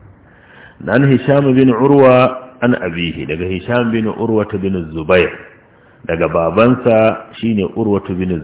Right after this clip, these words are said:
Zubair, shi babansa tabi'i ne, kuma, eh, ɗan gwag-, eh, ɗan ƴar uwa yake ga Ummul Mu'minin Aisha radiyallahu anha. Yace anna Urwa bintu Uwais, wata baiwar Allah da ake kiranta Urwa ƴar Uwais,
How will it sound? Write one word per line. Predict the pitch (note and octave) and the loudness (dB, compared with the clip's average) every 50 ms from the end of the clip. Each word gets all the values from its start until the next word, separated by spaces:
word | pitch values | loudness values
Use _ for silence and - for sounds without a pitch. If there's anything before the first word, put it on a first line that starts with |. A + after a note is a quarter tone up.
| D2 D#2 | -8 -10
Zubair, | D2+ D2 E2+ F2 D#2+ D2 - - | -6 -2 0 0 0 -2 -4 -8
shi | - G#2+ G#2 | -8 -6 -4
babansa | G#2 F#2 F2+ F#2 F#2 F#2+ - E2 D2 - - | -2 -2 -2 -2 -6 -6 -8 -10 -10 -8 -8
tabi'i | F#2 F#2+ F#2 F2 E2+ A#1+ D2 D#2 D2 | -6 -6 -6 -6 -6 -8 -8 -8 -10
ne, | D2 D2 - - _ _ _ - - - - - - | -10 -12 -14 -18 _ _ _ -20 -20 -20 -20 -20 -14
kuma, | - F2+ F#2 F#2+ F#2+ F#2+ F#2 F#2 F#2 F#2 F#2 - - - - _ _ _ | -10 -6 -2 0 2 2 2 2 0 -2 -4 -8 -14 -20 -20 _ _ _
eh, | F#2+ F#2 F2+ F2 E2 D#2+ D#2+ D2 - - | 2 4 4 4 4 2 0 -2 -2 0
ɗan | G#2 G#2 G#2+ G#2+ G#2 G2+ G2 F#2+ | 0 2 2 0 -2 -4 -4 0
gwag-, | F#2 A2+ A#2 A2 G#2 - - | 2 4 4 4 2 -2 0
eh, | F#2 G#2 G2 F#2 F2+ E2 | 2 2 4 2 2 0
ɗan | - G#2 G#2+ G#2+ G#2+ - | -2 -4 -4 -4 -4 -2
ƴar | A#2 A#2 A#2 A2 - | 0 0 0 0 0
uwa | - B2 A#2+ A#2 A2+ A2+ A2 | 2 4 6 6 6 6 6
yake | A2 A2 - A2 F2+ | 4 2 -2 -4 -4
ga | D#2+ F2+ D#2+ D2+ D#2 - - | -2 -2 -2 -2 -2 -4 -4
Ummul | A2+ A2 G#2+ G2 F2+ | -4 -2 0 0 0
Mu'minin | F#2 G2+ G2 F2+ F#2+ F#2 F#2 F#2 | -2 -4 -4 -6 -6 -4 -4 -4
Aisha | F#2 E2 C#2 F#2+ F2 C#2+ D2+ - - F#2+ F2+ | -4 -4 -4 -4 -4 -4 -6 -4 -4 -2 0
radiyallahu | F2 E2 D#2+ F2 F2 E2 D#2+ D#2+ D#2 D#2 D#2 E2 C2 | 0 0 2 2 2 2 0 -2 -4 -4 -4 -6 -8
anha. | C2 C2 - - - - - - - _ - - - - - - - - - - | -8 -10 -12 -16 -20 -20 -20 -20 -20 _ -20 -20 -20 -20 -20 -20 -20 -16 -2 2
Yace | A#2+ C#3+ D#3+ D#3+ - - | 4 4 4 6 4 4
anna | - - D3+ D#3 D#3+ D#3 C#3+ - - | 4 4 2 2 2 2 2 2 2
Urwa | D3 D3+ D#3 D#3 D3 D3 C#3+ | 2 4 6 6 8 6 6
bintu | C#3 D3+ D3 C#3 - C#3 | 4 2 0 0 -2 -4
Uwais, | - - A2+ A2+ G#2 F2 E2 - - - - - - - - | -2 0 2 2 2 0 -2 -8 -14 -20 -20 -20 -20 -14 -4
wata | - B2+ B2 - B2+ | -4 -2 0 0 2
baiwar | C#3 C#3+ C#3 B2+ B2 B2 - - | 4 6 6 6 6 4 2 0
Allah | - C3 C3 C3 C3 C3 B2 A2+ | 0 2 2 4 4 4 2 2
da | G#2 - | 0 -2
ake | G2+ A2 - A#2 G2 - | -4 -4 -4 -4 -4 -4
kiranta | B2 A2+ A#2 G#2+ F#2+ - G2+ - - | -4 -4 -4 -4 -6 -6 -8 -10 -4
Urwa | - A#2+ A#2+ B2+ A#2+ A#2 A2+ A2 A2 A2 A2 G#2+ - - - - - - - | -2 2 4 4 6 6 6 6 6 6 4 2 0 -6 -12 -18 -20 -20 -6
ƴar | _ - A#2 A#2 A#2 - | _ 0 2 2 2 2
Uwais, | G2+ G2 F#2+ F2 D#2 D2 | 2 2 4 4 2 0